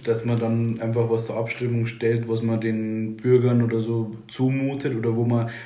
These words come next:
das, kl-, die kleinste Problematik erkennt, wenn's dann nicht so läuft, wie man denkt, so.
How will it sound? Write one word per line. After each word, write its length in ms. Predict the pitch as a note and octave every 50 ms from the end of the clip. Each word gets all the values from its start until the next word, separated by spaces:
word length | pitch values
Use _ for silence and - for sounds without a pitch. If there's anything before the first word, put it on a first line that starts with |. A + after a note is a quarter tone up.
| - -
das, 180 | - A#2 - -
kl-, 140 | - - - - B2+
die 160 | B2 A#2 A2+
kleinste 800 | - - A#2 A2 A#2 B2 A#2+ - - - B2 A#2+ A#2 A#2 A2+ A2+ - - - - -
Problematik 720 | - - A#2+ A#2+ A#2+ A#2 A2 G#2+ A2+ B2 A#2+ - B2 A2+
erkennt, 460 | A2 A2 A2 - A#2 A#2 A#2+ A#2+ A#2+
wenn's 180 | A#2+ A#2 A2+ A2+
dann 120 | A2+ G#2+
nicht 120 | A2+ A2+ A2+
so 80 | A2+
läuft, 300 | A2 A2 A2+ A2 A2 A2
wie 80 | G#2+ G#2
man 120 | G2+ G2
denkt, 340 | G#2 G#2+ G#2 G2+ F#2+ - -
so. 200 | - F2 F#2 F#2+